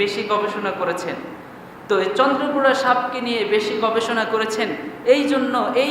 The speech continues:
সাপের নামটা তার নামের সাথে যুক্ত করে তারপর এই সাপের নাম রাখা হয়েছে রাসেলস ভাইপার। এখন ওই সাপের নাম কি? রাসেলস ভাইপার।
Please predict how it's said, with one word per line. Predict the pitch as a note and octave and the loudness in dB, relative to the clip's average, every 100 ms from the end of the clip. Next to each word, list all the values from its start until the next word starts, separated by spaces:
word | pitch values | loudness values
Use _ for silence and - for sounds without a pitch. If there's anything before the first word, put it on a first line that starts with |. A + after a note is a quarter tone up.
| C#4+ | 0
সাপের | C4+ A3+ A#3 A3+ G3+ | 2 4 4 2 4
নামটা | G3+ G3+ G#3+ F#3+ | 2 2 2 2
তার | G3+ G3+ G3+ | 2 2 0
নামের | G3 G3 G3 | 0 -2 -4
সাথে | F#3+ G3 F#3 | -4 -4 -2
যুক্ত | G3+ G3+ F#3+ F#3 | -4 -2 -2 0
করে | E3+ F3 | 2 4
তারপর | F#3 F#3 F3+ - G3+ | 2 2 0 0 0
এই | G#3 | 0
সাপের | G3 F3+ F3+ F3+ | -2 0 0 4
নাম | F#3 G3+ F3+ | 2 4 2
রাখা | F3 F3 | 2 0
হয়েছে | F3 F3 A3 G3+ | 0 0 0 0
রাসেলস | D#3+ - F3 D#3 - | 0 0 -2 -2 -2
ভাইপার। | C#3+ C#3 B2+ - - - - - - - - - | -2 0 -2 -2 -8 -12 -16 -16 -18 -18 -10 -4
এখন | F3 G3 F3+ | -2 2 0
ওই | F3+ | 2
সাপের | F#3+ G3 G3+ | 0 0 0
নাম | G#3 G#3 | 0 0
কি? | D#3+ - - - - - F3 | -4 -6 -8 -12 -16 -4 2
রাসেলস | F#3 A3+ G3 - | 2 2 0 -2
ভাইপার। | D#3 C#3+ D3 | -4 -2 -2